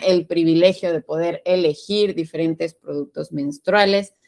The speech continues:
exploren, exploren, ¿no? O sea, yo antes, eh, justamente yo utilizaba toallas femeninas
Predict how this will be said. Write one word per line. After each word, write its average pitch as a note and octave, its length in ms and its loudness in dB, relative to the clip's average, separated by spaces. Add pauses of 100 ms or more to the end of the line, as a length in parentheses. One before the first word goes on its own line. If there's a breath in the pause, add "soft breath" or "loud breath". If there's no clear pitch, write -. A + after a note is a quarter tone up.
exploren, A#3 760 2
exploren, A3+ 680 0
¿no? A#3 300 -2
O F#3 80 -2
sea, E3+ 300 -2
yo G#3 440 0
antes, G3 800 0
eh, D3+ 760 -4
justamente F3+ 800 -2
yo D#3+ 180 -4
utilizaba D3+ 560 -6
toallas D3 340 -4
femeninas G3+ 640 -2